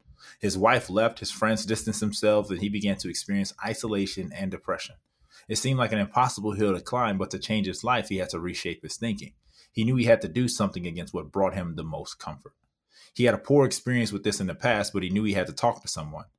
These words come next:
There was no one left to listen except in prayer, but that natural connection was missing, and he needed to understand why. I have outlined the first few bricks which most people ask about when they begin on this journey.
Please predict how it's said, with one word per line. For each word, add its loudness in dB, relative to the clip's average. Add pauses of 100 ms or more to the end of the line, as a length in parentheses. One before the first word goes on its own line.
(320)
There 0
was -2
no 6
one 6
left 8
to 2
listen 2
except -2
in -8
prayer, 2 (320)
but -6
that 6
natural 2
connection -2
was -8
missing, -2 (280)
and -12
he 0
needed -2
to -10
understand -10
why. -10 (920)
I 4
have 8
outlined 6
the -6
first 0
few 0
bricks 0
which -4 (260)
most 2
people 2
ask 4
about 2
when -4
they 0
begin -4
on -2
this -8
journey. -6